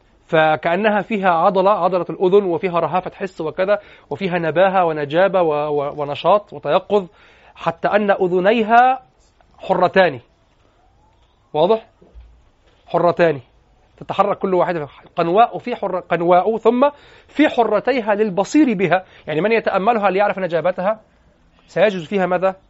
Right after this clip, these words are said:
في حرتي البصيرة عتق مبين، مبين. عتق يعني كرامة نسب، صفاء نسب مبين. ثم يقول: "وفي الخدين تسهيل"، وينسبه ويعطف، نعم، ليس صريحا، لكن لا يفهم من سياق المعنى إلا العطف على هذا المعنى.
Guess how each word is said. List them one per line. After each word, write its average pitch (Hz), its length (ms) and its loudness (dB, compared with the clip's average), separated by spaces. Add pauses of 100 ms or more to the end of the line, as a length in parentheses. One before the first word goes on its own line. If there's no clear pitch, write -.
(380)
في 190 160 -6
حرتي 170 300 -2
البصيرة 185 320 0
عتق 190 380 -4
مبين، 170 580 -6 (560)
مبين. 151 400 -6 (880)
عتق 175 320 -2
يعني 151 220 0
كرامة 160 500 2
نسب، 202 380 0
صفاء 156 300 -8
نسب 170 260 -8
مبين. 185 420 -8 (560)
ثم 247 220 0
يقول: 233 260 -2
"وفي 202 260 -2
الخدين 254 760 -2
تسهيل"، 180 460 -8
وينسبه 214 880 -2 (140)
ويعطف، 190 520 0
نعم، 233 260 -2
ليس 220 200 -4
صريحا، 190 440 -6 (500)
لكن 175 220 0
لا 254 180 2
يفهم 262 200 -2
من 220 100 -4
سياق 247 260 -4
المعنى 226 280 -4
إلا 233 100 -4
العطف 220 280 -4
على 185 140 0
هذا 202 180 0
المعنى. 180 360 -2